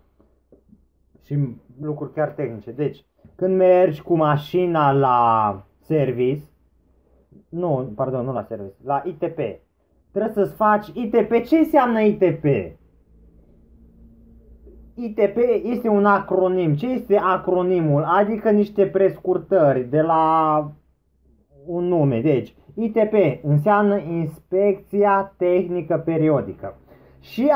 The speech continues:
acum pot să zic că o să facem I T P-ul la caracterul meu de pe Metin doi, și anume Sura Arme. Să vedem ce avem aici. Un Sura Arme, bun, bă, lasă-mi cu prostiile, că toată lumea știe ce caracter avem.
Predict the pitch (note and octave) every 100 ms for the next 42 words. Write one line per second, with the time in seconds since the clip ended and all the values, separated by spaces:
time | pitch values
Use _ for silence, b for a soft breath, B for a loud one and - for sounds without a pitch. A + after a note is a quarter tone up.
0 | B3+ - A#3+ B3+ B3 A#3+ A#3+ A#3 E3+ E3
1 | G3+ G#3 G#3 G3 B B F3+ D#3+ G3 B3+
2 | A#3+ B3 B3 G#3+ G#3 A#3+ B3 G#3+ B3 G3
3 | - F#3+ F#3+ G#3+ B3+ B3 G#3+ B B D#3+
4 | G#3 B3 A#3+ A3 G#3 G3 G3 - G#3 G3
5 | F3+ D#3+ D#3 F3 G#3 F#3 - D3+ E3 F3+
6 | D3+ C#3 C3 A2 G#2 F3 E3 D#3+ G3 F#3+
7 | F3+ - - F#3 E3 D3 C3 G2 G#2 G#2
8 | B2+ C3 C3 A#2+ G#2 B2+ A2 G#2 A#2 F#3
9 | G3 G3 F#3+ F#3 _ b b b b E3
10 | F3 - B3+ A3 F#3 F#3 F#3+ G3 G3 F#3+
11 | G3+ G3+ G3+ G3+ F#3 C#3 C3+ F#3 G#3 G3+
12 | F3 A3+ G3 E3+ D3 - _ E3 F3+ G#3
13 | G#3+ F#3+ D#3+ D3+ C#3+ C#3+ C#3 C3+ C3 D#3+
14 | F3+ F3+ E3 D#3+ D3 C#3 C3+ C#3 C3 -
15 | C3 B2 A#2+ B2+